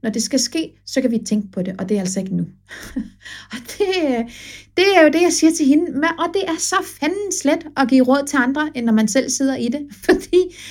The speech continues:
når jeg står og siger de ting til hende, så er hun også sådan lidt, "Ja, o-, okay, det er rigtigt." Og vi har jo også lavet aftaler og taget pinky swear, vil jeg lige sige, øh, på, at, øh, <laughs> at hun skal få lov til at bo hjemme for evigt. Øh,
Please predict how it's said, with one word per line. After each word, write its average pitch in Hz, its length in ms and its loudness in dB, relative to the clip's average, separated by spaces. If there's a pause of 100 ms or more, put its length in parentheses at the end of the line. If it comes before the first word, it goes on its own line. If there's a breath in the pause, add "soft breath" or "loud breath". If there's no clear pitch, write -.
(180 loud breath)
når 247 60 4
jeg 294 160 8
står 349 160 0
og 311 120 4
siger 311 200 4
de 294 140 0
ting 285 240 -2
til 277 80 0
hende, 285 140 -2
så 302 60 2
er 302 40 0
hun 277 100 2
også 262 140 2
sådan 269 140 -2
lidt, 254 160 -2
"Ja, 202 220 -4
o-, 226 260 -10
okay, 220 300 -4
det 226 80 -4
er 214 80 -4
rigtigt." 190 300 -10 (280 loud breath)
Og 220 100 -2
vi 294 60 4
har 320 80 8
jo 285 60 6
også 277 260 6
lavet 262 200 2
aftaler 202 600 0
og 254 460 6 (160)
taget 240 280 4
pinky 254 300 2
swear, 180 340 -2
vil 180 80 -2
jeg 185 100 2
lige 240 220 0
sige, 240 240 -6 (400 loud breath)
øh, 202 200 0
på, 233 200 4
at, 202 340 -4
øh, 190 220 0 (400 loud breath)
<laughs> - 400 -2
at 381 180 -4 (520 loud breath)
hun 262 80 6
skal 262 200 2
få - 100 -2
lov 208 160 4
til 214 120 0
at 233 80 0
bo 233 160 0
hjemme 220 220 0
for 247 100 -4
evigt. 330 280 -6 (680 soft breath)
Øh, 240 80 0